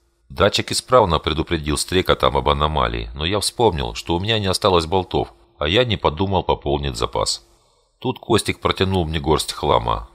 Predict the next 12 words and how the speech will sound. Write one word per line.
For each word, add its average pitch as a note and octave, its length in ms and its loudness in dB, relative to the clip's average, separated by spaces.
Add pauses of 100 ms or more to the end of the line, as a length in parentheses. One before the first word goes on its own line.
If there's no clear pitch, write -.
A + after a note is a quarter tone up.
Должно E2 380 0
быть, D#2 160 -2
все - 140 0
безделушки E2 680 -4
и D2+ 60 -2
странные E2+ 420 2
штучки, - 540 -6 (240)
в - 40 -20
которых G#2 400 2
он E2+ 120 2
заподозрил D2 640 2
артефакты. - 720 -2